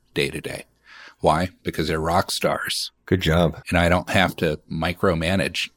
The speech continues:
Speaker 1: anything happening. The business runs.
Speaker 2: That's
Speaker 1: It does what
Speaker 2: fantastic.
Speaker 1: it's supposed to do, like the squeaky wheel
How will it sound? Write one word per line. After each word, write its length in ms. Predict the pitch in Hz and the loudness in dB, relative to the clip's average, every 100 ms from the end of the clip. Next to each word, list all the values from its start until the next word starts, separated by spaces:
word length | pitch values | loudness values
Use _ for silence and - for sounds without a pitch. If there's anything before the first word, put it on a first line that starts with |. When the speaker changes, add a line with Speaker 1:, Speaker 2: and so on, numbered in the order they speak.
| _ | _
Speaker 1:
anything 560 | - 95 92 - 87 82 - - | -2 0 0 0 -2 -2 -6 -8
happening. 520 | - 107 - - - _ _ _ _ | 0 0 -2 -12 -18 _ _ _ _
The 80 | 87 | -2
business 500 | 90 87 107 92 - - _ | 0 2 2 0 -2 -12 _
runs. 460 | 87 107 82 - - | 4 4 2 -4 -6
Speaker 2:
That's 220 | 90 - | -4 -2
Speaker 1:
It 140 | 92 | 0
does 220 | - 95 - | 2 4 4
what 160 | 90 | 4
Speaker 2:
fantastic. 60 | 92 | 2
Speaker 1:
it's 80 | - | 0
supposed 400 | - 101 95 - | 0 2 2 0
to 80 | 82 | 0
do, 320 | 104 107 - _ - 113 - | 4 4 2 _ -10 -10 -6
like 200 | 78 76 - - - | -6 -6 -16 -20 -8
the 100 | 76 | -6
squeaky 460 | - 90 87 - | 0 2 2 2
wheel 460 | 90 107 120 85 - | 4 6 8 6 2